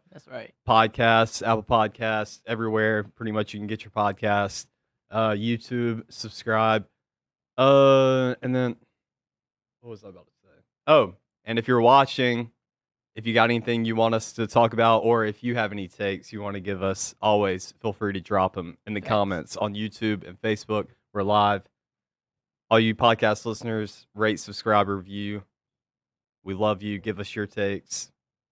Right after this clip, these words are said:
Speaker 2: Okay, what's
Speaker 1: Facts, man.
Speaker 2: poppin'?
Speaker 1: Not much, man. You know what I'm saying? Just another nice, another nice week, you know, post-holiday week.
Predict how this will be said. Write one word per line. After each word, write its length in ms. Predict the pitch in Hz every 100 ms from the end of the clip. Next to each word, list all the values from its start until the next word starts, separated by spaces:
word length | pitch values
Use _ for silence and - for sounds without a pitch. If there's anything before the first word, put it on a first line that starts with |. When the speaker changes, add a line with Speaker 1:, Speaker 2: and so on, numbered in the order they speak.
| _ _ 107
Speaker 2:
Okay, 240 | 120 85 - _ _
what's 140 | - -
Speaker 1:
Facts, 20 |
man. 40 |
Speaker 2:
poppin'? 360 | 139 123 98 82 _ _ _ _ _ _ _
Speaker 1:
Not 180 | 202 240
much, 180 | 214 143
man. 260 | 143 147 156
You 120 | 170
know 60 |
what 40 | 170
I'm 60 |
saying? 240 | 165 170 170
Just 160 | 170 156
another 360 | 165 170 160 -
nice, 280 | 143 156 165
another 260 | 156 147 127
nice 280 | 151 147
week, 200 | 135 131
you 60 | 131
know, 140 | 131
post-holiday 580 | 127 147 139 135 127 127
week. 300 | 123 123 123